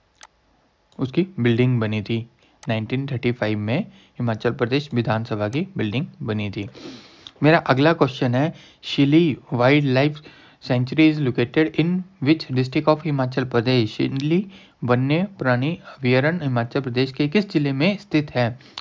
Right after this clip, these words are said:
ऑप्शन ए कुल्लू, ऑप्शन बी मंडी, ऑप्शन सी शिमला या ऑप्शन डी सोलन। तो गाइस, इसका राइट आंसर है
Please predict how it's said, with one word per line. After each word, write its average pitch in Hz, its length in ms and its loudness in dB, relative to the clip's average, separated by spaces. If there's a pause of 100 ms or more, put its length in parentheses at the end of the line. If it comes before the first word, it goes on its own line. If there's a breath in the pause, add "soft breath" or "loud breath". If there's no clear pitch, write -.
ऑप्शन 123 280 0
ए 127 120 4
कुल्लू, 139 380 4
ऑप्शन 123 360 -2
बी 127 100 2
मंडी, 120 380 0
ऑप्शन 123 340 -2
सी 123 180 -4
शिमला 120 300 -2
या 151 200 0
ऑप्शन 120 300 -4
डी 170 220 0 (240 loud breath)
सोलन। 139 540 6 (1000 soft breath)
तो 120 60 -2
गाइस, 117 260 4
इसका 123 240 0
राइट 107 280 0
आंसर 113 320 -2
है 160 300 0